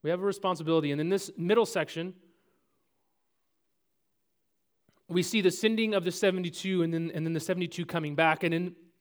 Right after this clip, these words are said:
and in the first eleven verses, we're gonna see the responsibility that they are given by Christ.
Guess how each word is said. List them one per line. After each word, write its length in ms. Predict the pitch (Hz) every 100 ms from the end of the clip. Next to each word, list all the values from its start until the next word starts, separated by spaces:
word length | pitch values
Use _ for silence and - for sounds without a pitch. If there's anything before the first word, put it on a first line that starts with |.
| _ _ _ -
and 100 | -
in 80 | 202
the 60 | 202
first 260 | 262 262
eleven 320 | 247 247 220 202
verses, 360 | 226 220 190
we're 80 | 202
gonna 160 | 208 190
see 160 | 240
the 100 | 196
responsibility 760 | 190 185 220 208 175 214 262 220
that 160 | 180
they 280 | 175 156 151 - - -
are 100 | 175
given 320 | 156 185 185
by 160 | 165 156
Christ. 600 | - 156 127 202 - -